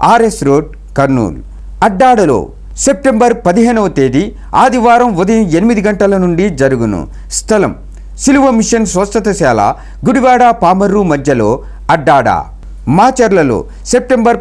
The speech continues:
పంతొమ్మిదవ తేదీ గురువారం ఉదయం ఎనిమిది గంటల నుండి జరుగును. స్థలం మానికొండ కళ్యాణ మండపం, మున్సిపల్ ఆఫీసు దగ్గర, మాచర్ల, పల్నాడు జిల్లా. గుంటూరులో సెప్టెంబర్ ఇరవై రెండవ తేదీ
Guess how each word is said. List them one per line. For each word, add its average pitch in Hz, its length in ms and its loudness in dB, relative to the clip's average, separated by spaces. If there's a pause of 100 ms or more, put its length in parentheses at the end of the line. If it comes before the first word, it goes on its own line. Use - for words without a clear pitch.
పంతొమ్మిదవ 214 460 2
తేదీ 127 360 0 (400)
గురువారం 240 440 4
ఉదయం 202 280 0 (160)
ఎనిమిది 220 240 0
గంటల 196 360 0
నుండి 180 320 0
జరుగును. 117 560 -2 (260)
స్థలం 190 380 -2 (300)
మానికొండ 214 500 2
కళ్యాణ 196 440 0
మండపం, 117 440 -2 (380)
మున్సిపల్ 233 440 0 (100)
ఆఫీసు 196 420 0
దగ్గర, 135 360 0 (640)
మాచర్ల, 185 440 2 (480)
పల్నాడు 185 400 2
జిల్లా. 120 360 0 (580)
గుంటూరులో 208 600 2 (220)
సెప్టెంబర్ 240 480 2
ఇరవై 190 320 2
రెండవ 202 340 2
తేదీ 127 340 0